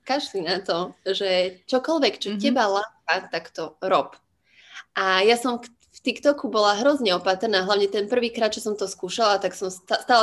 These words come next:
Speaker 1: sa snažila byť proste bez emócií a urobiť to veľmi esteticky, čisto. A teraz, vieš, ležím na gauči, spravím si TikTok a má to proste úspech,
Speaker 2: Mhm.
Speaker 1: alebo sa to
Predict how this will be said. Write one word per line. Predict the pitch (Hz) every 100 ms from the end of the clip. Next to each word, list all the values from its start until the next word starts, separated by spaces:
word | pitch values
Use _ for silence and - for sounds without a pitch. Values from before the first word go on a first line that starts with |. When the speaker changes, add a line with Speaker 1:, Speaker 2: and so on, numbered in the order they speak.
| 220
Speaker 1:
sa | 202
snažila | - 190 202 214
byť | 180 175
proste | - 165 -
bez | 196 254 247
emócií | - 233 220 214 214 - 220 208
a | -
urobiť | 175 208 202 185
to | - 180
veľmi | 160 -
esteticky, | 240 220 - 226 214 - - 208
čisto. | 202 233 233 214 202
A | - - - -
teraz, | 233 254 311 320 247
vieš, | 233 196 -
ležím | 196 233 247 233
na | 202 185
gauči, | 180 180 185 320
spravím | - 220 214
si | 214 - _ _ _
TikTok | - 180 - 277 277
a | 208
má | 196 202
to | 208 180 -
proste | 226 - 240 -
úspech, | 277 - 226
Speaker 2:
Mhm. | 208
Speaker 1:
alebo | 185 -
sa | 226
to | 208